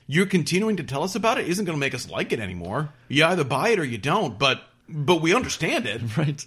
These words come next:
Speaker 2: The Grim Reaper wants his brother back, but neither one of these guys are actually his brother, even though one still is his brother.
Speaker 1: And then we have the Grim Reaper's death. And I have so many comments about this.
Speaker 2: <laughs> He's not dead.
Speaker 1: No, he's not dead.
Speaker 2: He just thumbed.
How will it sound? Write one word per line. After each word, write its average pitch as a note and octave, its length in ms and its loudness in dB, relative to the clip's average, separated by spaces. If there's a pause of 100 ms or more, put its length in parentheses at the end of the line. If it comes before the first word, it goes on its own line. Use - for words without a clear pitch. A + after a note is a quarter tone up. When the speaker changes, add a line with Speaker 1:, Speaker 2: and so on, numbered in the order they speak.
Speaker 2:
The E3 100 4
Grim E3+ 240 4
Reaper F#3 200 4
wants D3 180 4
his A#2+ 140 0
brother C3 320 4
back, F#2+ 400 0
but G#2 160 4
neither A2+ 200 4
one A2 140 2
of G#2+ 60 0
these G#2+ 160 0
guys G2 180 2
are G#2 80 4
actually G#2+ 280 2
his F2+ 100 -2
brother, F#2 260 0
even C3 160 2
though D3+ 140 4
one D3+ 180 2
still C3+ 300 2
is C#3 100 6
his G#2+ 140 2
brother. F2+ 340 0 (220)
Speaker 1:
And D3+ 120 4
then F3+ 100 2
we F#3+ 100 2
have D#3 100 -2
the B2 80 -4
Grim A2 200 -6
Reaper's F2 280 -10
death. - 420 -16 (460)
And D3 140 2
I B2 80 -2
have A#2 100 -4
so - 160 -6
many C3+ 160 -4
comments F#2 380 -10
about E2+ 200 -12
this. F#2+ 300 -8 (120)
Speaker 2:
<laughs> - 140 -20
He's C#3 140 0
not D2 160 -6
dead. - 240 -12 (560)
Speaker 1:
No, A#2 340 0 (120)
he's G#2+ 180 -6
not A2 220 -6
dead. G1+ 220 -10
Speaker 2:
He C#3 60 0
just G#2+ 180 0
thumbed. F2+ 420 0